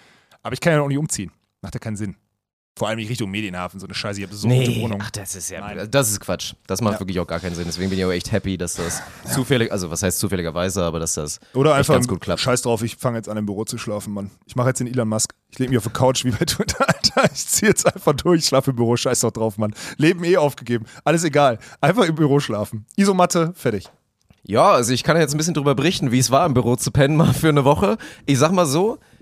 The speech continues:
Speaker 2: es hat Vor- und Nachteile so, ne? Es ist schon
Speaker 1: Safe, Spaßzeit.
Speaker 2: Ey, ey, man spart wirklich massiv Zeit. Das ist
Speaker 1: Heftig.
Speaker 2: halt echt krass.
Speaker 1: Ja, ja.
Speaker 2: Das ist schon, also wirklich dieser Faktor, dass man, also du kannst hier länger pennen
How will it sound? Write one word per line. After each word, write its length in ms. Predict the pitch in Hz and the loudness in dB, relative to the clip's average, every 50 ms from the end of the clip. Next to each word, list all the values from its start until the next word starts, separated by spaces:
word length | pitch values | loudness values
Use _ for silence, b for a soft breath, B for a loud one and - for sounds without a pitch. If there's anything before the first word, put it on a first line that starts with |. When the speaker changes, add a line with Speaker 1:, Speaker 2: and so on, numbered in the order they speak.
| b b _ _ _ _ _ _ - - - - | b b _ _ _ _ _ _ -20 -10 -4 -2
Speaker 2:
es 160 | 123 - 202 | 0 2 2
hat 180 | - - - | 0 0 -2
Vor- 540 | - - - - - - - - - 233 269 | -6 -16 -16 -16 -16 -8 -2 0 2 4 4
und 80 | 269 262 | 4 2
Nachteile 500 | 277 330 - - - 127 110 95 95 98 | 2 -2 0 2 2 4 4 4 2 2
so, 140 | 92 98 95 | 2 2 0
ne? 200 | 90 101 135 196 | 2 2 0 0
Es 140 | 226 - - | 0 -4 -4
ist 200 | - 175 - - | -6 -6 -2 0
schon 160 | - 175 185 | 2 4 6
Speaker 1:
Safe, 300 | 196 427 302 - - - | 6 6 4 4 0 -4
Spaßzeit. 600 | - - - 123 143 - - - 339 - - - - _ _ _ - | -4 0 0 0 0 0 -2 -2 -4 -4 -6 -10 -12 _ _ _ -6
Speaker 2:
Ey, 160 | - 131 127 - | -6 -6 -4 -2
ey, 140 | 120 123 101 | -4 -4 -2
man 140 | 85 98 104 | -2 -2 -2
spart 240 | - - 117 110 98 | 0 0 0 0 0
wirklich 160 | 117 101 92 | -2 -4 -4
massiv 360 | 87 92 92 - 139 123 - - | -4 -4 -4 -4 -4 -4 -6 -6
Zeit. 180 | - 90 78 | -6 -2 -2
Das 80 | 98 98 | -2 -2
ist 60 | 95 | -2
Speaker 1:
Heftig. 100 | 87 - | -4 -2
Speaker 2:
halt 140 | 104 101 - | -4 -4 -4
echt 120 | 110 - - | -4 -8 -4
krass. 360 | - 131 123 160 - - - _ - | -2 -2 -2 -2 -2 -8 -12 _ -16
Speaker 1:
Ja, 60 | 120 | -8
ja. 40 | 120 | -4
Speaker 2:
Das 100 | 113 110 | -2 0
ist 20 | - | 2
schon, 200 | 156 143 135 139 | 2 0 0 0
also 220 | - 120 107 110 | -2 -2 -2 -2
wirklich 200 | 117 - 175 160 | -2 -4 -4 -4
dieser 220 | - 151 120 123 117 | -4 -2 -2 -2 -2
Faktor, 540 | - 156 160 - - 123 120 127 139 165 - B B B B B B B | -2 -4 -4 -2 0 0 2 2 0 -2 -6 B B B B B B B
dass 200 | 120 120 - - | -2 0 0 2
man, 380 | 123 123 120 117 117 120 113 - b b b b b b _ _ _ | 2 2 2 2 0 -2 -4 -6 b b b b b b _ _ _
also 140 | - 113 110 | -6 -4 -4
du 60 | 107 113 | -4 -2
kannst 340 | - 143 143 156 - - | -2 -2 -2 -2 -2 -4
hier 140 | - 143 123 | -2 0 0
länger 320 | 107 110 123 147 190 202 202 | 2 2 2 2 2 0 -2
pennen 400 | - - 147 165 165 202 233 277 | -2 -2 0 0 0 0 -2 -8